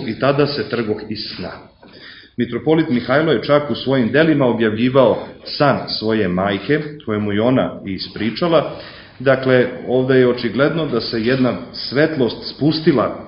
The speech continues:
na utrobu, bremenitu utrobu majke mitropolita Mihajla i ona je u tome nesumnjivo prepoznala jedno znamenje, da je i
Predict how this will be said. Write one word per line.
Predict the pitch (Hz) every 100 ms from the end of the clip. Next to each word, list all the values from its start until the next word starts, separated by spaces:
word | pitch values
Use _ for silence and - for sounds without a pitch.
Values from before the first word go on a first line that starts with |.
| -
na | 110 117 101 -
utrobu, | 143 147 120 90 80 - - -
bremenitu | 92 117 135 127 98 -
utrobu | 104 113 113 90
majke | 92 120 113 -
mitropolita | 92 90 - - 113 110 104
Mihajla | 98 90 92 107 151 156 - - - - -
i | 131 135 - - - -
ona | 127 147
je | 147 135
u | 104
tome | - 139 135
nesumnjivo | 117 - 127 143 135
prepoznala | - 131 139 131 117 110 101
jedno | 107 113 110
znamenje, | 87 110 120 139 143 131 - - -
da | 113 113
je | 107 104
i | 104